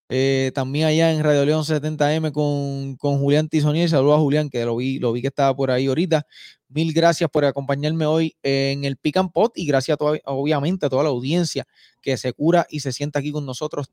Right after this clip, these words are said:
todas las noches en el Pick and Pot, todos los domingos como de costumbre. Llevamos exactamente ya un año, cincuenta y dos semanas de que comenzamos esta, este proyectito de Pick and Pot, que es un programa semanal donde hablamos del básquet, así que chévere.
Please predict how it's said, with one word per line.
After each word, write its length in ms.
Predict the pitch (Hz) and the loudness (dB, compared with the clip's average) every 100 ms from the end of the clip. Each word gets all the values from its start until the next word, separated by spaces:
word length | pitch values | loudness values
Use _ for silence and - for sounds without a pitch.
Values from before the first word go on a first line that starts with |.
| - | -6
todas 280 | 131 143 | -2 0
las 120 | 131 123 | 0 -4
noches 500 | 131 143 143 131 - _ - _ | -6 -6 -8 -10 -14 _ -20 _
en 360 | - 123 123 120 | -4 -4 -4 -6
el 380 | 120 120 120 - | -6 -4 -6 -8
Pick 180 | - 131 | -8 -6
and 120 | 139 | -6
Pot, 180 | - 165 _ | -4 -6 _
todos 240 | 123 127 | -2 -2
los 240 | 139 139 131 | -2 -4 -6
domingos 720 | 120 117 131 143 135 131 - _ | -8 -8 -10 -6 -4 -6 -8 _
como 380 | - 123 147 147 - | -2 -2 -2 -6 -4
de 140 | 135 | -2
costumbre. 600 | 135 131 180 190 180 175 | -2 -4 -4 -2 -2 -2
Llevamos 420 | 139 123 131 160 | -2 -2 0 -2
exactamente 640 | 147 156 - 156 170 165 143 | -4 -6 -8 -6 -6 -6 -4
ya 120 | 151 | -4
un 160 | 156 147 | -4 -4
año, 320 | 156 143 110 _ _ _ _ _ | -4 -4 -10 _ _ _ _ _
cincuenta 480 | - 117 113 120 123 | -18 -14 -10 -10 -4
y 40 | |
dos 120 | 131 | -2
semanas 540 | 135 151 156 147 120 - _ _ _ | 0 2 2 0 -4 -12 _ _ _
de 160 | - 123 | -2 -2
que 100 | 123 | -2
comenzamos 540 | 120 117 123 131 147 | -4 -4 -4 -2 0
esta, 540 | 151 - 151 143 143 135 | -2 0 0 2 0 -2
este 180 | - | -4
proyectito 540 | 147 143 139 - 143 143 | -2 0 0 -2 -2 0
de 80 | 139 | 0
Pick 180 | 139 | -2
and 140 | 139 131 | -4 -4
Pot, 160 | 202 | -6
que 80 | - | -2
es 60 | 170 | -2
un 80 | 147 | -2
programa 380 | 156 151 156 | -2 -2 -2
semanal 380 | 151 143 139 139 | -4 -4 -4 -4
donde 180 | 139 131 | -6 -6
hablamos 260 | 123 123 135 | -6 -6 -4
del 140 | 143 | -2
básquet, 260 | 208 233 170 | -2 -2 -4
así 140 | 143 | -2
que 500 | 160 156 135 123 - | 2 2 2 -2 -8
chévere. 460 | - 160 147 123 104 | -2 2 2 0 -4